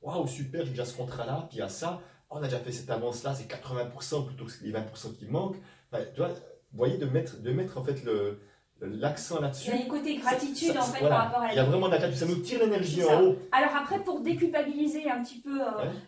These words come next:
Speaker 2: euh, d'une façon générale,
Speaker 1: Mhm.
Speaker 2: c'est vrai que notre cerveau est fait,
Speaker 1: Ouais.
Speaker 2: euh, en, en termes, le cerveau reptilien
Speaker 1: Mhm.
Speaker 2: est fait pour, euh, notre survie.
Speaker 1: Oui.
Speaker 2: Donc on a cette, ce réflexe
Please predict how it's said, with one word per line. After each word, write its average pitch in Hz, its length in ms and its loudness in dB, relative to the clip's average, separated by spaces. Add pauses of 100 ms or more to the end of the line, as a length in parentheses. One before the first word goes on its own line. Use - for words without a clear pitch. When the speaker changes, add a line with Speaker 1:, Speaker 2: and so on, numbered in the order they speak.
(160)
Speaker 2:
euh, 214 60 -6
d'une 240 160 -6
façon 233 280 -6
générale, 208 500 -4
Speaker 1:
Mhm. - 60 -2
Speaker 2:
c'est 302 100 -2
vrai 277 300 -6
que 233 380 -12
notre 262 140 -6
cerveau 285 400 -4
est 254 100 -8
fait, 302 460 -6
Speaker 1:
Ouais. - 180 -4 (120)
Speaker 2:
euh, 226 320 0
en, 269 360 -6
en 277 60 -8
termes, 277 460 -4
le 226 80 -6
cerveau 247 260 -6
reptilien 240 500 -4
Speaker 1:
Mhm. - 140 -4
Speaker 2:
est - 60 -6
fait 330 380 -4
pour, 294 240 -6
euh, 254 80 -2
notre 240 160 -4
survie. 285 520 -6 (160)
Speaker 1:
Oui. 220 60 -4
Speaker 2:
Donc 247 160 -4 (200)
on 262 120 -10
a 320 300 -2
cette, 240 320 -12 (200)
ce - 140 -12
réflexe 269 680 -4